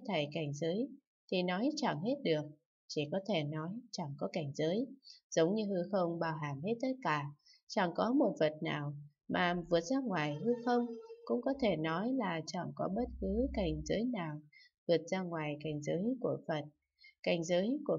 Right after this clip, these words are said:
Phật là hư không bao la vạn tượng, tức cũng là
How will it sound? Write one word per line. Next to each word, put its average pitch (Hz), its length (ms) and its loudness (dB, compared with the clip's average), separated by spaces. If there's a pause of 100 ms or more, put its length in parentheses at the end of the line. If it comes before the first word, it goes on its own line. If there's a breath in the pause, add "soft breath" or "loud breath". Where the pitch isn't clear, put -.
Phật 147 220 -4
là 139 180 -6
hư 208 60 -2 (180)
không 233 220 2 (100)
bao 220 160 12
la 226 300 4
vạn - 160 4 (120)
tượng, 165 260 4 (500 soft breath)
tức 208 180 6
cũng 196 260 4
là 151 300 4